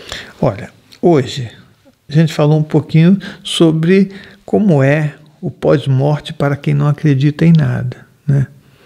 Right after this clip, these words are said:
Eu penso que uma das coisas que nós temos que fazer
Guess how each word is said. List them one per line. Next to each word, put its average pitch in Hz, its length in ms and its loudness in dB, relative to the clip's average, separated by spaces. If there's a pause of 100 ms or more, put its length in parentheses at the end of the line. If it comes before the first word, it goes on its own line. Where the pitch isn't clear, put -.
(920)
Eu 202 180 2
penso 156 800 -4 (160)
que 143 320 -2 (220)
uma 175 120 4
das 135 260 -4
coisas 131 420 0
que - 100 -6
nós 135 280 -2
temos 131 420 0
que - 120 -20
fazer 127 680 0